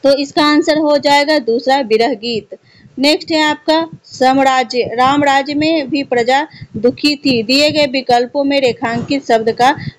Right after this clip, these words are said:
बहुवचन कौन सा है? पहला हो जाएगा आपका प्रजा लोग, दूसरा प्रजानन, तीसरा प्रजा, चौथा है प्रजा वर्ग। तो इसका आंसर हो जाएगा आपका तीसरा प्रजा।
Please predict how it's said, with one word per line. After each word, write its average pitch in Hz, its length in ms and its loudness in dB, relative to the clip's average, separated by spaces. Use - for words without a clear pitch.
बहुवचन 247 960 0
कौन 208 340 -4
सा 214 140 0
है? 208 320 0
पहला 294 320 0
हो 330 200 0
जाएगा 285 500 2
आपका 240 280 0
प्रजा 220 360 0
लोग, 285 220 -4
दूसरा 247 300 0
प्रजानन, 226 580 0
तीसरा 262 320 0
प्रजा, 220 360 2
चौथा 247 340 -2
है 269 100 2
प्रजा 208 320 2
वर्ग। 202 360 0
तो 277 60 2
इसका 302 320 2
आंसर 277 360 0
हो 285 180 4
जाएगा 285 440 2
आपका 247 360 2
तीसरा 233 580 -2
प्रजा। 214 460 0